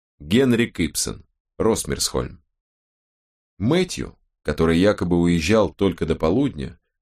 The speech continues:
все еще не вернулся. Зато он прислал два сообщения. Первое. В три часа дня. У Тома проблемы на работе, хочет обсудить. Сейчас идем в паб.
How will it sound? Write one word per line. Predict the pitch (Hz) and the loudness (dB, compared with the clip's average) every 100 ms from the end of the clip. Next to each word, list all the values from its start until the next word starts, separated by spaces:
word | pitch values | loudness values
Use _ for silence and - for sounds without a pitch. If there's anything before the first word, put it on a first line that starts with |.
| _ _ | _ _
все | - 160 | -2 0
еще | 135 127 | 2 4
не | 123 | 4
вернулся. | 117 98 69 58 - - - _ _ _ | 4 2 -2 -4 -8 -8 -18 _ _ _
Зато | - 76 104 | -4 0 2
он | 135 135 | 2 2
прислал | 113 - 98 117 | 0 2 4 4
два | 104 90 101 | 4 0 0
сообщения. | 98 92 - 69 64 - - _ _ - | 2 0 -2 -6 -8 -12 -14 _ _ -2
Первое. | 104 76 65 - - _ _ _ _ _ _ | 0 2 -2 -6 -16 _ _ _ _ _ _
В | |
три | - 104 113 | -2 -2 0
часа | 113 - | 0 -2
дня. | 104 - - _ _ _ _ _ _ _ _ _ | -2 -6 -8 _ _ _ _ _ _ _ _ _
У | - 90 | -6 0
Тома | 113 127 120 | 2 2 2
проблемы | 110 101 120 113 | 2 4 2 2
на | 110 | 2
работе, | 117 139 139 76 | 2 2 0 -2
хочет | - 95 95 85 | -2 -2 0 -2
обсудить. | 80 - 71 69 - - _ - | -2 -2 -4 -4 -8 -20 _ -12
Сейчас | 85 127 127 110 | -4 2 2 4
идем | 98 107 | 2 2
в | - | 0
паб. | - 69 - | -2 -2 -4